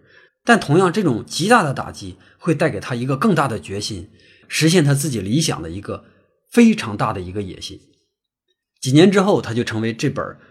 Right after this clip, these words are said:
著名的杂志的封面的设计者。这家杂志呢，叫《时尚芭莎》，我们今天在国内也可以买得到。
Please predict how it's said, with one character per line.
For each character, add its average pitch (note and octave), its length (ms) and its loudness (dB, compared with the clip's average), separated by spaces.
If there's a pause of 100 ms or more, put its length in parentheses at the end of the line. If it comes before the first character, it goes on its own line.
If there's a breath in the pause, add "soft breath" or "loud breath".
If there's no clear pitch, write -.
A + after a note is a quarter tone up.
(100)
著 G3+ 160 8
名 G#2 180 4
的 A2+ 100 0
杂 - 220 -6
志 A#2 160 -4
的 F#2+ 160 -6
封 E3+ 240 2
面 E3+ 180 2
的 F#2+ 80 -8
设 A2+ 200 -8
计 F#2+ 100 -8
者。 - 220 -18 (180)
这 D3 100 0
家 A#2 160 -2
杂 G2 220 -6
志 G2+ 120 -8
呢， F2+ 200 -8
叫 G2 400 -6
《时 - 220 -6
尚 A#2+ 180 0
芭 G2+ 160 -2
莎》， - 320 -10
我 A2 120 -10
们 G#2 120 -4
今 C3 180 -2
天 A2 160 -6
在 G2+ 100 -8
国 G2+ 140 -8
内 G#2+ 100 -4
也 F#2+ 60 -6
可 F#2 140 -12
以 G2+ 60 -6
买 G2+ 140 -6
得 F2 120 -14
到。 F2+ 200 -12